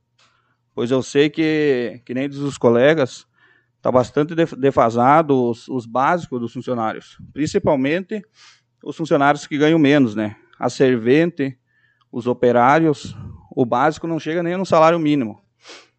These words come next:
Aí, daqui uns dias, nós não vamos ter ninguém mais nem pra juntar o lixo na porta, na, na, quando as pessoas colocam o lixo ali, não vamos ter mais.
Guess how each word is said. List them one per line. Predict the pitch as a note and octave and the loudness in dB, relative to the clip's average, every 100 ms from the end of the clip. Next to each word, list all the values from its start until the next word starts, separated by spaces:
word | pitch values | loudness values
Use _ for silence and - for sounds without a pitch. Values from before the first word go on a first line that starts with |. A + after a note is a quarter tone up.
| _ _ | _ _
Aí, | - A#2+ C3 D#3 | -6 -2 0 0
daqui | E3 D3+ D#3+ | 0 -2 -2
uns | A2+ | -4
dias, | B2+ E3 | -4 -2
nós | E3+ | -2
não | E3 | 0
vamos | D#3 F3 | -2 -2
ter | E3+ F3 | -4 -2
ninguém | F3 C3+ F3 | 0 0 0
mais | F3 E3 | -2 -4
nem | D#3 | -2
pra | F3 | -2
juntar | F3 E3+ F3+ | -2 -2 -2
o | |
lixo | F3+ F#3 - A#2+ _ _ _ _ _ _ _ _ _ | -4 -8 -10 -12 _ _ _ _ _ _ _ _ _
na | - A#2+ B2 B2 | -6 -2 -2 0
porta, | B2+ C#3 C#3 C3 | 2 2 2 -2
na, | C3 B2+ | -2 -2
na, | C3+ C3 A#2+ | -4 -4 -6
quando | A2+ C#3 | -4 0
as | C#3 | 0
pessoas | C#3+ A#2+ D3 C#3+ | 0 0 0 0
colocam | - C#3 C#3 D3 C3 | -4 -2 -2 -2 -2
o | |
lixo | B2 B2 A#2+ | -2 -4 -4
ali, | A#2+ | -2
não | B2 | 0
vamos | C3 D#3+ | 0 0
ter | D3 | -2
mais. | A#2+ A2 - - | -2 -6 -10 -20